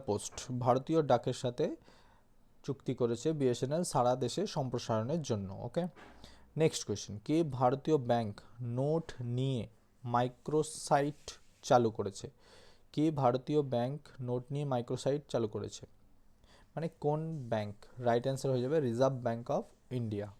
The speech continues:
ওকে, আরবিআই। নেক্সট কোশ্চেন। কোন রাজ্যে ছত্রপতি শিবাজির মূর্তিকে সম্মান জানানো হয়েছে? ছত্রপতি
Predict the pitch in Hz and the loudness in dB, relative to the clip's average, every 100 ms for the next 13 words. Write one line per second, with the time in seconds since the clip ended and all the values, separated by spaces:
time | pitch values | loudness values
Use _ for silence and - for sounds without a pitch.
0 | - 131 180 175 - 120 110 110 101 110 | -10 -4 -4 -6 -10 -4 -4 -4 -8 -10
1 | - - - - - _ - - - - | -16 -20 -20 -20 -20 _ -20 -18 -14 -14
2 | - 139 156 - - 107 - - - - | -6 0 2 0 -2 -2 -2 -12 -16 -14
3 | - - - 160 175 170 147 143 160 - | -12 -6 2 4 6 8 8 6 2 2
4 | 135 151 151 156 165 170 190 - - - | 2 0 -4 -4 -2 -4 -6 -12 -20 -14
5 | - - 147 143 127 113 151 - - - | -4 2 6 6 6 2 -2 -10 -18 -20
6 | - - 123 135 143 - 165 123 113 131 | -20 -10 -2 0 0 0 0 2 0 -2
7 | - - - - - - _ - - - | -14 -20 -20 -20 -20 -20 _ -20 -20 -16
8 | - 139 139 147 170 160 139 131 139 160 | -2 2 4 4 4 4 4 4 0 0
9 | 120 98 - 135 - 131 127 131 | 0 -2 -6 -16 -6 -2 -2 -2